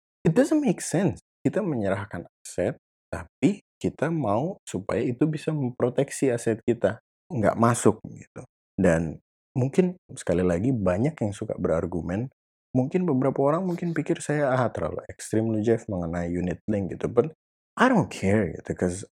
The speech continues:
I'm just gonna share it to you bluntly. Saya akan bagikan ke sejawat dan pendengar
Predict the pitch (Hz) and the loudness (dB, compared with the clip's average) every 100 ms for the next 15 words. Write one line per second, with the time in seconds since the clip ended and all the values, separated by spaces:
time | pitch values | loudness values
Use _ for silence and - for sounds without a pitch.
0 | 101 98 110 160 - 107 90 90 - - | -8 -4 0 0 2 0 2 -4 -8 -4
1 | 104 101 101 107 110 - 95 98 98 101 | 2 4 4 2 -2 0 2 4 2 0
2 | - _ _ - 87 92 107 139 - 101 | -6 _ _ -6 2 2 2 0 2 2
3 | 113 - 87 101 - 92 82 82 85 107 | 2 0 0 0 -2 -2 0 -2 -2 -4
4 | 104 98 90 87 90 87 87 85 82 | -4 -6 -4 -4 -4 -6 -8 -10 -10